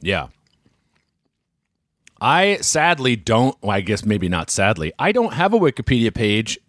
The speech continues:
And my lovely wife, one day, I came home from wherever I was, and she said, "I'm, I'm making your Wikipedia page. I don't know why you don't have one. You certainly have done enough in the podcasting world.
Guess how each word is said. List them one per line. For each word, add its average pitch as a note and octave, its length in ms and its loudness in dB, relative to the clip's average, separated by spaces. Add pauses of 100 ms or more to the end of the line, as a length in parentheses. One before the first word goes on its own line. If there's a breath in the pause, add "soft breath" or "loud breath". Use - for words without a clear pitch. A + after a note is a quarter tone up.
And G#2+ 260 -2
my G#2 120 2
lovely C#3+ 340 2
wife, D#3 460 0
one A#2 540 0 (100)
day, G#2 480 0
I A#2+ 120 0
came A#2+ 220 0
home A#2 240 0
from A2+ 160 -4
wherever A2 340 2
I G#2 40 2
was, A#2 280 2
and G#2+ 100 -6
she G#2+ 140 -2
said, G#2 240 -2
"I'm, G#2 300 -4 (200)
I'm A#2 160 2
making B2 300 2
your G#2+ 100 4
Wikipedia A2 500 0
page. F2 400 -4
I G2+ 120 -2
don't G#2+ 80 0
know G#2 80 0
why G2+ 180 2
you G2+ 120 0
don't G2 160 0
have G2+ 240 0
one. E2 280 -8 (540 soft breath)
You G2 80 -2
certainly B2+ 340 2
have F#2+ 140 0
done G2+ 180 2
enough G2+ 340 0
in G#2 120 -2
the F2+ 80 -2
podcasting G2 640 -2
world. F#2 360 -2